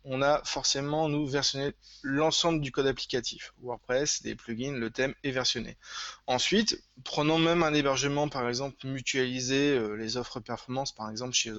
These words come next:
chez O V H. On a accès, euh, à ce qu'on appelle la, la ligne de console sur les serveurs qui est S S H, et on peut déployer des évolutions avec Git.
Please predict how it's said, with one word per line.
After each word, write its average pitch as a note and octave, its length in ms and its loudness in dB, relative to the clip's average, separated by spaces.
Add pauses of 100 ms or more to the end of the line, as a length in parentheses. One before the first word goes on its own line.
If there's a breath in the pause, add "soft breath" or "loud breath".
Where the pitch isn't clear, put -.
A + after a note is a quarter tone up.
(120)
chez - 220 -2
O A2 60 -10
V A2 100 -4
H. D#3 360 -2 (560 loud breath)
On D3 200 2
a E3 240 2
accès, D3+ 720 2
euh, A2 640 -4 (220)
à B2 100 -8
ce - 60 -2
qu'on C3 100 -10
appelle A#2+ 340 -2
la, A2 160 2
la A2+ 240 -2
ligne C3+ 160 -2
de C3 120 0
console D3 520 2
sur C3 160 2
les A#2 100 0
serveurs B2+ 320 2
qui A2 180 -4
est - 20 2
S G#2+ 140 0
S G#2 160 0
H, E3 380 2
et B2 80 -2
on A#2 120 -2
peut C3 180 -4
déployer C#3+ 720 0 (420 loud breath)
des D#3+ 440 4 (220)
évolutions C3+ 680 -2 (800)
avec C#3+ 300 2
Git. - 340 -2